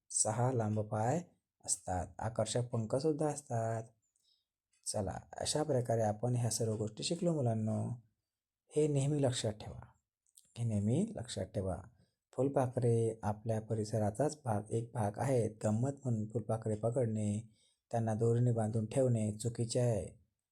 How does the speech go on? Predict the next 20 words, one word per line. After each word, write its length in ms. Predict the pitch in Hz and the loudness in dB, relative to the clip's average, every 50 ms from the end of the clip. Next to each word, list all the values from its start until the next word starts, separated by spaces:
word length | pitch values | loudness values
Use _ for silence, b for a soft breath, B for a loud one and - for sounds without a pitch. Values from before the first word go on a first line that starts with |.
| _ _ - | _ _ -4
तर 60 | 123 | -2
विद्यार्थी 480 | 113 107 110 104 117 123 117 120 - 123 | -2 0 0 2 4 2 2 4 2 0
मित्रांनो, 680 | 120 113 117 - 117 113 113 110 117 120 139 151 165 170 - - | 0 0 0 0 0 0 0 2 2 2 2 2 2 0 -2 -4
अशा 260 | - 117 120 - 120 110 | -6 -6 -2 0 0 0
प्रकारच्या 480 | 117 117 107 - 117 110 107 - 113 | 2 0 -2 0 0 -2 0 2 0
या 60 | 110 | 0
पक्ष्यांना, 640 | 107 - 107 - - - 123 120 123 117 113 110 110 | 0 -2 -4 -4 -4 -2 0 2 2 2 0 0 -2
या 100 | 107 104 | -2 -2
प्राण्यांना 540 | 107 113 113 113 117 123 127 123 117 113 107 | -2 -2 0 2 2 2 2 2 2 2 0
आपल्याला 340 | 104 107 - 120 113 117 - - | -2 -2 -2 -2 -4 -4 -2 0
त्रास 200 | 120 113 113 113 | 2 2 2 4
द्यायचा 460 | 113 107 107 104 107 - 123 131 135 | 4 2 4 2 2 2 2 2 4
नाही. 340 | 127 120 113 110 107 101 110 b b b b b b b b _ _ | 2 2 2 2 0 0 -2 b b b b b b b b _ _
फुलपाखराला 800 | - 135 135 131 127 120 117 - 113 107 107 110 113 113 113 110 104 - | 0 0 2 2 2 2 2 2 2 2 4 4 2 2 2 0 -2 -4
आपल्याच 320 | - 107 - - 127 123 - | -6 -4 0 0 0 0 2
परिसराचा 340 | - 120 117 120 127 120 120 | 2 0 2 2 4 4 4
एक 140 | 120 120 | 4 2
भाग 260 | 120 - 131 143 139 147 | 2 2 2 2 4 4
आहे 140 | 131 123 | 2 2
फुलपाखरू, 500 | 123 - 123 123 110 110 - 113 101 92 | 2 0 2 2 2 0 0 -4 -4 -4